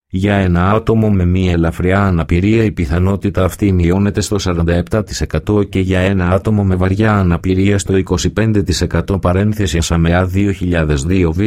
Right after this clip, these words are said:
άνω κάτω τελεία δεκαεπτά, τέλος παρένθεσης. Που κοίτα σύμφωνα με τα αποτελέσματα της μελέτης, εισαγωγικά, αναπηρία και κοινωνικός αποκλεισμός στην Ευρωπαϊκή Ένωση άνω κάτω τελεία ώρα για αλλαγή,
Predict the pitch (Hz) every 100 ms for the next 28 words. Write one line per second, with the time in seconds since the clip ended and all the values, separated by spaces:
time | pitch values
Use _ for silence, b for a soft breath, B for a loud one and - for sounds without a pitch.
0 | - 104 101 95 92 87 90 90 85 82
1 | 82 82 76 73 87 85 - 110 - 113
2 | 113 110 - 90 90 82 71 - - -
3 | _ _ - - 110 - 123 113 98 -
4 | 110 127 135 127 110 87 85 87 92 90
5 | 98 101 95 85 82 85 87 98 107 101
6 | - _ 87 82 90 87 80 76 104 107
7 | - _ 190 95 95 92 95 117 123 120
8 | 110 - 95 87 85 107 - 85 76 71
9 | 76 76 104 110 98 85 76 71 73 73
10 | - 101 98 98 87 85 87 92 90 87
11 | 90 90 85 90 107 120 110 110 101 87
12 | 85 78 78 87 92